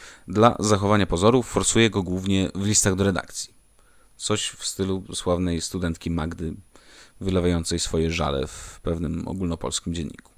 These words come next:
I teraz ostatnią pogadankę zamknęliśmy na dylematach pana Ignacego.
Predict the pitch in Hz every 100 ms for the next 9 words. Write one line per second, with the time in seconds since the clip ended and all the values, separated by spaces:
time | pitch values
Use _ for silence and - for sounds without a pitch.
0 | - _ _ _ _ - 95 147 214 -
1 | - - - - - - - - 208 -
2 | 220 196 131 110 104 120 - 156 147 -
3 | 104 107 98 101 110 - 107 101 95 92
4 | 90 - 90 - 82 87 87 92 87 -
5 | - -